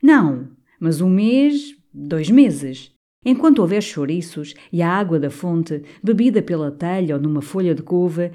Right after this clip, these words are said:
me souber tão divinamente. Caí sobre a cadeira de verga e contemplei, arregalado,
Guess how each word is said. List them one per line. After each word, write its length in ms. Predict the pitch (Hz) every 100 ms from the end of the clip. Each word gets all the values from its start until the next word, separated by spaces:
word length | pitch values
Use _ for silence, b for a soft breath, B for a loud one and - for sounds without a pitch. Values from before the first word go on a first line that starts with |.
| B
me 100 | 220
souber 460 | 220 254 233 202 143
tão 180 | - 139
divinamente. 800 | 143 143 147 147 151 135 - _ _ _ _ _ _ _ _ _ _ _ -
Caí 260 | 190 175 180
sobre 280 | 185 143
a 40 | 160
cadeira 360 | 156 151 160
de 100 | 139
verga 500 | 139 156 151 147 147 - B 226
e 80 |
contemplei, 840 | 220 233 220 208 190 151 139 131 131 -
arregalado, 800 | 170 151 156 147 147 147 143